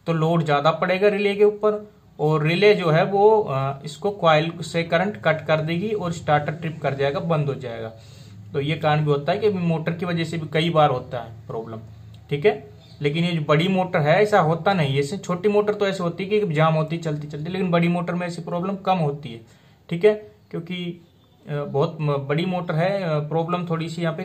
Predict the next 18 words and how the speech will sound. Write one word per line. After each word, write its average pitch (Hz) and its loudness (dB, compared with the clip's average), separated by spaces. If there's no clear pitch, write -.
कम 151 0
आती 143 -4
है 165 -2
इस, - -10
इस - -8
तरह 170 -2
की। 208 -6
फिर 165 -2
भी 196 4
अगर 202 4
मोटर 180 -2
में 185 -4
इस 180 -10
तरह 180 -4
की 185 -8
problem 165 -2
होगी 143 -2
तो। 110 -6